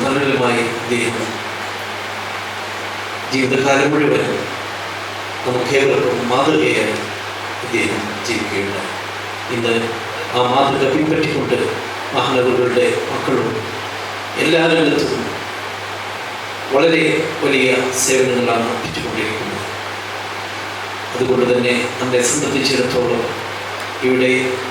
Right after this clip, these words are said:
പള്ളിക്കര അദ്ദേഹത്തിൻ്റെ ജന്മനാട്ടിൽ പരിസര പ്രദേശങ്ങളിലുമൊക്കെ തന്നെ ഇത്തരം സാമൂഹ്യ സേവന പ്രവർത്തനങ്ങൾ എല്ലാത്തിനും അദ്ദേഹത്തിൻ്റെ മക്കളും ആ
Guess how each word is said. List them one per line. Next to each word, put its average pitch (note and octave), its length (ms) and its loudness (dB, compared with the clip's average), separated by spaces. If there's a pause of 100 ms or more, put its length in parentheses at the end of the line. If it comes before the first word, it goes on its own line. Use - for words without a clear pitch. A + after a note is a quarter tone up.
(120)
പള്ളിക്കര B2+ 440 2 (360)
അദ്ദേഹത്തിൻ്റെ C3 560 2
ജന്മനാട്ടിൽ D3 560 2 (680)
പരിസര D#3 360 2
പ്രദേശങ്ങളിലുമൊക്കെ D3+ 920 2
തന്നെ B2 220 -2 (800)
ഇത്തരം B2 340 4 (1800)
സാമൂഹ്യ C#3 440 6 (320)
സേവന C#3 340 4 (300)
പ്രവർത്തനങ്ങൾ D3 640 2 (1040)
എല്ലാത്തിനും C3 760 2 (1300)
അദ്ദേഹത്തിൻ്റെ C3 480 2
മക്കളും D3+ 380 4 (880)
ആ B2+ 40 4